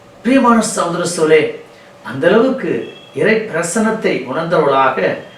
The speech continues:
நம்முடைய பேச்சிலும் நடத்தையிலும் நம்முடைய வாழ்விலும் நம்முடைய தொழிலிலும் நம்முடைய படிப்பிலும் நாம் எங்கெல்லாம் வசிக்கின்றோமோ, எங்கெல்லாம் வாழ்கின்றோமோ, அந்த இடத்துல எல்லாம் அந்த கிறிஸ்துவை நிலைநாட்ட வேண்டுமாய்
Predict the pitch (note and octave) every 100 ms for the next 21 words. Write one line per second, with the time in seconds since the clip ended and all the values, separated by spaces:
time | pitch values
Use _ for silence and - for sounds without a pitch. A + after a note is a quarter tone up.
0 | - A#2+ C#3+ D3+ C3+ B2 G3+ A3+ - -
1 | F#3+ D3 C3+ B2 B2 D3+ A#3+ A#3+ - E3
2 | C#3+ C3+ C3 C3 B2 D3 G#3+ G3+ E3+ D#3
3 | C#3+ C#3 C3 - A3+ B3+ A3 F3 D#3 C#3+
4 | C3+ C#3 - A#3 - - F#3 D3+ C3+ -
5 | - - - - C#3+ C#3+ G#3 C4 D#4 D4+
6 | D4+ D4+ A#3+ - C#4+ - A#3 G#3 F#3 F3
7 | G3 C4 C#4 C#4 C#4 C#4 - A3 G#3 F#3
8 | E3+ D#3+ D3+ - - - A#2 B2+ A#2 A2+
9 | C3+ D3 - E3 E3 E3+ F#3 A3+ B3+ -
10 | - - - A#2+ B2+ A#2 - A3+ - -
11 | D3+ C3 B2+ D3+ D#3+ - - A#2+ A#2+ -
12 | F3+ F3+ F#3